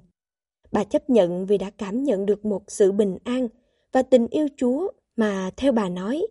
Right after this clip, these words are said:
không thể diễn tả được. Sau tám năm, bà nói với con trai, "Này con,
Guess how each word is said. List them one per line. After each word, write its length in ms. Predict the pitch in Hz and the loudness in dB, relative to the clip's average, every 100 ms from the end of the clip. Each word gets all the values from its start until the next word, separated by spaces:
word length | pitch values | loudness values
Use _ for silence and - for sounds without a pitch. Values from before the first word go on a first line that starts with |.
| _ _ | _ _
không 280 | - 226 214 | -2 0 0
thể 120 | 220 | 0
diễn 260 | 240 208 233 | 2 2 0
tả 220 | 208 233 | -6 0
được. 240 | 233 196 - _ _ _ _ _ _ _ _ _ _ | 2 2 -2 _ _ _ _ _ _ _ _ _ _
Sau 240 | - 269 247 | 0 2 2
tám 280 | 254 311 | 0 -2
năm, 200 | 320 240 220 _ _ | -2 -2 -4 _ _
bà 120 | 214 | -6
nói 260 | 185 185 262 | -4 -6 -6
với 100 | 294 | -4
con 240 | 294 247 | -2 -4
trai, 380 | 220 226 208 196 _ _ _ _ _ _ _ _ _ | -2 -4 -6 -8 _ _ _ _ _ _ _ _ _
"Này 220 | 226 196 175 | 0 0 0
con, 260 | 214 214 | -4 -4